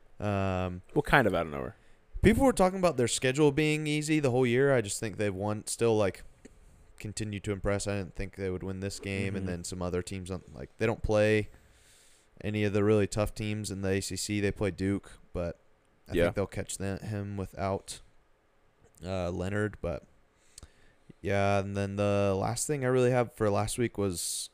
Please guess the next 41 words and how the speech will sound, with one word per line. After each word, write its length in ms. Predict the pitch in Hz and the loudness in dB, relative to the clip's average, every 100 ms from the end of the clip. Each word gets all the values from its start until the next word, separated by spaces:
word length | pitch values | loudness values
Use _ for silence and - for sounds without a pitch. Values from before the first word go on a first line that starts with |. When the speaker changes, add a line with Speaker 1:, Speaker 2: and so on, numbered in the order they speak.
| - | -6
Speaker 1:
whatever 360 | 98 98 98 | 0 2 2
happened 260 | 98 95 92 | 2 0 -2
to 60 | 92 | -4
Miami, 480 | 87 87 95 - - | -2 -2 -4 -6 -10
whatever 280 | - 92 90 | -6 -2 0
that 200 | 85 92 | -2 -2
was. 340 | 73 85 - - | -4 -6 -8 -8
Speaker 2:
Bro. 360 | - 64 - - - 170 | -4 -2 -4 -8 -12 -6
Speaker 1:
<laughs> 580 | 165 139 120 - 196 160 - - - - - - - - - - - - - | 2 2 2 2 2 2 -2 -18 -10 -10 -10 -18 -20 -20 -20 -20 -20 -20 -18
Speaker 2:
Uh, 60 | 50 - - - - - - - - - - | -16 -14 -16 -18 -20 -20 -20 -20 -20 -12 2
I'm, 420 | 120 120 113 101 | 6 8 6 4
I'm, 260 | 87 107 - - - - | -2 -4 -8 -20 -20 4
I 60 | 120 | 6
don't 100 | 123 | 6
even 180 | 110 107 | 4 4
know, 240 | 101 95 | 4 6
like, 380 | 90 85 85 - - - _ - | 4 0 -4 -14 -20 -20 _ -10
Speaker 1:
I 40 | |
mean, 100 | 98 | -4
you 100 | 101 | -2
just, 220 | 107 110 - - | 0 -4 -6 2
all 60 | 131 | 4
you 80 | 131 | 8
do 120 | 127 | 8
is 80 | - | 8
take 180 | 123 - | 4 4
it. 60 | - | 2
You 140 | 120 | 4
take 200 | 165 165 | 6 6
a 40 | 147 | 6
knee 160 | 143 | 4
and 100 | 127 | 6
they 80 | 104 | 4
win. 220 | 104 92 - | 4 0 -2
Like, 200 | 107 95 | -2 2
there's 180 | 117 | 2
no, 200 | 123 131 127 | 6 8 8
like, 300 | 113 98 - | 8 4 -2
"Oh, 320 | 95 104 98 | -2 2 2
you 120 | 98 95 | 0 -2
can't, 300 | 120 104 | -4 -4